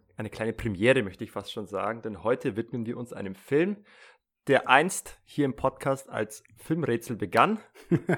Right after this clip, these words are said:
Äh, wir erinnern uns noch an Episode fünf zurück, True Lies.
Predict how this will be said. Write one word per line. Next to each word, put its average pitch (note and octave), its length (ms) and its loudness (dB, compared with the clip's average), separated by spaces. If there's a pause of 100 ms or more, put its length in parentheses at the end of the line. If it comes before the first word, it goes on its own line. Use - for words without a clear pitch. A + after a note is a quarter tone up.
(2000)
Äh, B2 200 4
wir C3+ 120 8
erinnern E3 240 6
uns E3+ 160 0
noch E3 120 4
an D3+ 140 4
Episode C#3+ 420 -2
fünf A3 300 -10
zurück, - 380 -4
True E3 340 0
Lies. C3+ 680 0